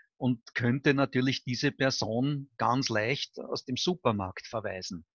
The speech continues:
Weil irgendwo ist natürlich nicht einzusehen, dass die quasi die braven Leute alle mit der Maske einkaufen. Es ist eh lästig genug.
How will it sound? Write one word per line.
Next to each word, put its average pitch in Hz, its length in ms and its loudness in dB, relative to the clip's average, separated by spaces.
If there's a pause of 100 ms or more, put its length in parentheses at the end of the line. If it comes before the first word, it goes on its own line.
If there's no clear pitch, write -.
(420)
Weil 120 120 2
irgendwo 127 580 4
ist 131 140 0
natürlich 135 440 0
nicht 139 160 2
einzusehen, 123 800 0
dass - 220 -2
die 120 220 2
quasi 107 360 0
die 123 120 -4
braven 92 500 2
Leute 120 400 2
alle 123 220 2
mit 135 180 -2
der 139 80 6
Maske 113 500 2
einkaufen. 123 680 2
Es 131 140 -6
ist 127 140 -6
eh 147 280 2 (240)
lästig 123 480 0
genug. 135 500 0